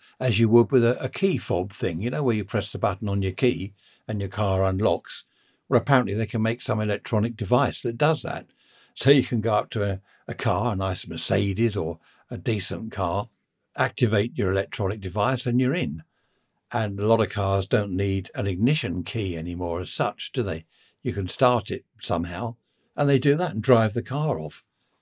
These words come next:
But that, of course, that, that's professional car thieves, isn't it? In the old days, if you wanted to nick a car, uh, there were various ways. Do you remember the, the door,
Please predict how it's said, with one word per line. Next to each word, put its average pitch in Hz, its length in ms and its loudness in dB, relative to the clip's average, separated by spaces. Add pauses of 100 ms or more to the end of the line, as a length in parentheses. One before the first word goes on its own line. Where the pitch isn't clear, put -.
(320)
But 127 160 6
that, 147 240 4
of 110 120 -2
course, 117 320 2
that, 131 220 -2
that's 123 220 0
professional 90 840 -2
car 95 360 -2
thieves, 76 480 -6
isn't 80 260 -4
it? 82 160 -8 (360)
In 98 120 -4
the 104 120 0
old 98 200 2
days, 85 340 -4
if 90 140 -6
you 101 80 -2
wanted 92 260 -2
to 85 120 -4
nick 95 240 0
a 82 80 -6
car, 90 400 -4 (500)
uh, 110 260 -2
there 120 140 0
were 101 100 2
various 95 520 2
ways. 98 260 0
Do 117 100 -10 (240)
you 156 80 2
remember 147 220 4
the, 120 160 4 (260)
the 127 120 4
door, 104 400 6